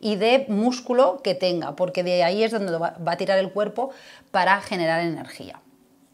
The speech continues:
Entonces, la opción que tenían estos chicos, una vez que se les acabó el poco alimento que tenían,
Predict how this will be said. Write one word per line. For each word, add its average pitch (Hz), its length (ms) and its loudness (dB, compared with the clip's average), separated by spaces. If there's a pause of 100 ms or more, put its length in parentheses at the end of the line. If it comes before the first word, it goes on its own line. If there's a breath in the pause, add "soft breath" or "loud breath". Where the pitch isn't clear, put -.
(300)
Entonces, 185 340 0 (240 loud breath)
la 196 120 4
opción 185 240 0
que 202 80 -2
tenían 202 300 -2
estos 202 320 -8
chicos, 254 320 -4
una 170 120 -4
vez 165 100 -4
que 190 80 -6
se 180 100 -8
les 170 140 -6
acabó 185 260 0
el 214 80 0
poco 180 180 -2
alimento 180 380 -2
que 190 80 -6
tenían, 226 400 -2